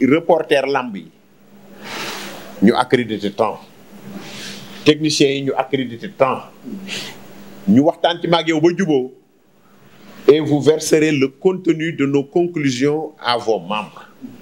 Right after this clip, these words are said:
Que personne ne m'appelle individuellement. D'abord, je reviens sur mes propos. Que <clears throat> personne ne m'appelle individuellement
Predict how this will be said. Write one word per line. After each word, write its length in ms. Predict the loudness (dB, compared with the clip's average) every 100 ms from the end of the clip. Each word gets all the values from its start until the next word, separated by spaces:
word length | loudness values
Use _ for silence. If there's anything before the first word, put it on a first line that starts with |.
| -20 -20 -20 -18 -10 4
Que 60 | 4
personne 800 | 4 2 2 2 2 2 4 2
ne 60 |
m'appelle 500 | 2 -2 -2 -4 -6 -6
individuellement. 960 | -6 -6 -8 -10 -6 -2 -2 -4 -12 -16 -18 -20 _ _ _ -20 -20 -20 -20 -20 -20 -20 -20 -20 -20 -8
D'abord, 180 | -4 -2
je 140 | 0 2
reviens 480 | 2 2 0 -2 -4 -12 _ _
sur 220 | -4 0
mes 140 | 2 2
propos. 360 | 2 -2 -2 -18 _
Que 380 | 0 2 2 2
<clears throat> 0 |
personne 680 | 0 0 -4 -2 0 -2 -6 _ _ _ _ -16 0
ne 160 | 4 4
m'appelle 760 | 2 2 0 -2 -2 -2 -4 -2
individuellement 1040 | -2 0 -2 -2 -2 0 0 0 -4 -8